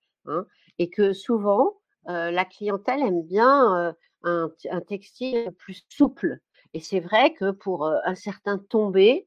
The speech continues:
euh, de, on a, on, on, on, on peut avoir envie d'avoir, euh, une veste un peu fine, avec, faite avec, euh, deux couches de laine au lieu de quatre ou six,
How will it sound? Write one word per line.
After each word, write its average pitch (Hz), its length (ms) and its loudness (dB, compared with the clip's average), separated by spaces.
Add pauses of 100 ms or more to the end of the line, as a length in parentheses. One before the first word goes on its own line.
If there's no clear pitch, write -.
(360)
euh, 175 540 2 (260)
de, 160 180 -12 (380)
on 170 180 0
a, 175 360 2 (140)
on, 196 220 -2
on, 185 220 -2
on, 165 500 -4
on 175 100 -6
peut 175 220 -4
avoir 196 380 0
envie 175 400 -4
d'avoir, 180 460 -2
euh, 160 120 -2 (320)
une 160 180 -6
veste 214 280 2
un 175 60 2
peu 170 160 -6
fine, 226 540 -2 (120)
avec, 165 380 -2 (120)
faite 196 220 2
avec, 165 360 2
euh, 147 220 -2
deux 196 240 2
couches 202 560 -6 (280)
de 165 140 -4
laine 202 360 6
au 170 60 2
lieu 160 220 0
de 156 100 -6
quatre 170 380 -2
ou - 40 -12
six, - 480 -10